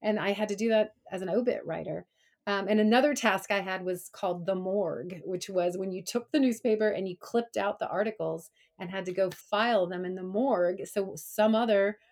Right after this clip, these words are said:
researcher could go look up whatever their topic was and find, flip through the morgue. You know, you, they'd pull out these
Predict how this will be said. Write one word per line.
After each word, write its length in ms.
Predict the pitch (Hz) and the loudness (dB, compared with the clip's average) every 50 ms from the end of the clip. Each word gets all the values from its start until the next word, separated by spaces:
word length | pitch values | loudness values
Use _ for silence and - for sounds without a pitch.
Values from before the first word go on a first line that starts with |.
| _ _ _ | _ _ _
researcher 560 | 202 226 277 285 - 214 196 180 - 185 180 | 0 0 0 2 0 -2 -2 -2 -4 -6 -8
could 240 | 185 - 202 190 175 | -6 -6 -8 -4 2
go 260 | 208 208 208 214 214 | 4 6 6 6 6
look 300 | 214 185 190 208 214 - | 4 4 2 0 0 0
up 300 | 196 185 190 185 - - _ _ _ _ _ _ _ _ | -2 -2 0 -2 -4 -8 _ _ _ _ _ _ _ _
whatever 340 | 180 196 202 208 214 208 208 | 2 6 6 6 6 6 4
their 140 | 190 196 185 | 2 2 0
topic 400 | - 226 220 226 240 208 - 170 | 0 0 0 0 0 -2 0 -2
was 240 | 170 170 170 170 | -2 -2 -2 -2
and 200 | - - 180 170 | -4 -4 -4 -6
find, 400 | - - - 196 190 190 185 180 | -8 -6 -4 -4 -4 -4 -6 -6
flip 240 | 185 - 208 202 208 _ | -4 -2 -4 -4 -2 _
through 420 | - 226 226 214 208 220 240 277 359 262 | 0 2 4 4 4 4 2 0 -2 -2
the 140 | 233 220 214 | 6 6 8
morgue. 460 | 214 208 208 214 220 220 226 226 220 | 8 8 6 8 8 8 6 4 2
You 100 | 220 233 | 2 4
know, 80 | 220 202 | 4 4
you, 180 | 196 202 202 196 | 4 4 2 0
they'd 240 | 196 190 180 180 | 0 -2 -2 -4
pull 240 | - - - 202 208 | -10 -2 0 4 6
out 200 | 220 214 220 214 | 6 6 6 4
these 260 | 220 233 233 220 226 | 2 -2 -2 -2 -6